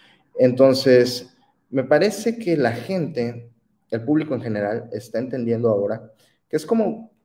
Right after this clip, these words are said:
como era antes, Sergio, cuando éramos niños, que, que nuestros papás nos decían, "No creas todo lo que dicen en la calle, no creas todo lo que ves en, en, en los medios".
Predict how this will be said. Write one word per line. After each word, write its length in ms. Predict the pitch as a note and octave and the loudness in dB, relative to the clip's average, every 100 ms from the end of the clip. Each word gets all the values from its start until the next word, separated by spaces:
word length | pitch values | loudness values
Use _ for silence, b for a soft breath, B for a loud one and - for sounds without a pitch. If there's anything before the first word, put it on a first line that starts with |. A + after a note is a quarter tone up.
| - | -8
como 200 | C3+ C3 | 0 0
era 140 | D#3 | 0
antes, 320 | D3 D3 G#2+ - | -2 -4 -10 -12
Sergio, 320 | - G2 G#2 | -12 -10 -8
cuando 180 | G2 G2+ | -4 0
éramos 220 | C3 A2+ | 0 0
niños, 340 | A2+ A2 F#2+ - | -2 -4 -6 -4
que, 480 | G2 G2 G2 G2 G2 | -2 0 0 -2 -4
que 60 | |
nuestros 320 | G2+ G2+ G#2 - | -6 -6 -10 -8
papás 320 | G#2 A2+ A#2 | -4 -4 -4
nos 180 | B2 G2+ | -6 -4
decían, 240 | A2+ A2 | -2 0
"No 140 | C3 | 0
creas 380 | B2+ D3+ C#3+ C#3 | 0 0 0 -2
todo 200 | C#3 C3 | 0 2
lo 160 | B2+ A2 | 2 0
que 120 | G#2+ | -2
dicen 300 | A2+ A2+ G2 | -4 -6 -8
en 100 | F#2 | -10
la 100 | F2+ | -10
calle, 240 | F2 E2+ _ _ _ _ _ _ _ _ _ A2 | -12 -16 _ _ _ _ _ _ _ _ _ -4
no 140 | A#2 | -4
creas 460 | B2 C3+ C3+ C3 - | 0 2 2 0 0
todo 220 | B2 B2 | 4 4
lo 120 | A2 | 2
que 120 | A2 | 0
ves 340 | G#2 A#2 A#2 A#2 | 2 2 2 -4
en, 300 | G2+ E2+ _ _ _ _ _ _ | -10 -12 _ _ _ _ _ _
en, 320 | - G2+ G2 - | -6 -4 -4 -6
en 120 | G2+ | -4
los 120 | F#2+ | -4
medios". 400 | G2+ G2 - | -4 -6 -10